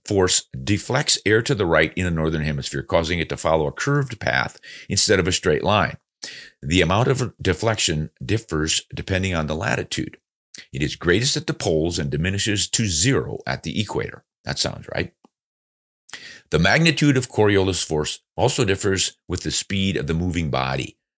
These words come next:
The greater the speed, the greater the deviation. This is the ha-, Pilot's Handbook of Aeronautical Knowledge.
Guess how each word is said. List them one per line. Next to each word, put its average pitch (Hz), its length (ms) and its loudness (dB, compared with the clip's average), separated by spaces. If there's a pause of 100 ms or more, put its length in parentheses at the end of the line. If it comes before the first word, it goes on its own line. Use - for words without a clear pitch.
The - 80 -8
greater 69 300 0
the - 120 -8
speed, 104 500 0 (100)
the 85 100 -4
greater 73 440 -2
the 95 120 -4
deviation. 82 840 -4 (520)
This 58 220 -6
is 73 180 -2
the 69 260 -2
ha-, 87 520 -2
Pilot's - 360 2
Handbook 90 420 0
of - 180 -4 (160)
Aeronautical 82 800 -2
Knowledge. - 640 -6